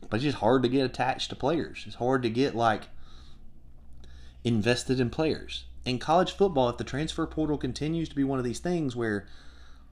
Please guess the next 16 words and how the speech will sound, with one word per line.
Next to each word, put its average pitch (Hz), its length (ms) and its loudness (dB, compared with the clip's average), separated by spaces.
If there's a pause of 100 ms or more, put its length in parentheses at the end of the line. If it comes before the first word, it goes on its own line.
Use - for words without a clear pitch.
(100)
multiple 123 840 2 (1040)
starter 127 520 2
level 123 340 4
players 131 540 0
are 110 120 0
leaving 113 440 2
good 180 240 4
programs. 85 640 -2
You 143 180 -2
get 185 120 0
a - 40 0
guy 151 80 4
like 131 180 0
Jermaine 110 400 -2
Burton 113 400 0
leaving 120 480 -2